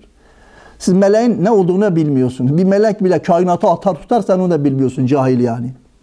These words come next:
İşte bu için yani Kur'an'ın hedefi budur. Kur'an'a böyle baktığın zaman hidayete uyuruz.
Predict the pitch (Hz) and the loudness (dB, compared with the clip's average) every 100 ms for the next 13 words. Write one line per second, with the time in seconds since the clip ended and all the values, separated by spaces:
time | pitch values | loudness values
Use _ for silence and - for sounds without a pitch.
0 | _ _ _ _ _ - - - - 226 | _ _ _ _ _ -20 -20 -4 0 0
1 | 170 156 302 302 220 240 226 220 233 247 | 2 2 2 2 2 2 0 -2 0 0
2 | 359 233 - _ 180 190 220 311 302 269 | -2 -6 -12 _ -2 0 0 0 0 0
3 | 220 135 - _ 202 226 285 247 285 226 | -2 -4 -20 _ -2 0 0 2 0 2
4 | 226 - 226 320 311 302 269 262 226 220 | -2 0 -2 2 2 2 0 0 0 0
5 | 214 185 185 156 131 - | 0 0 0 0 -4 -8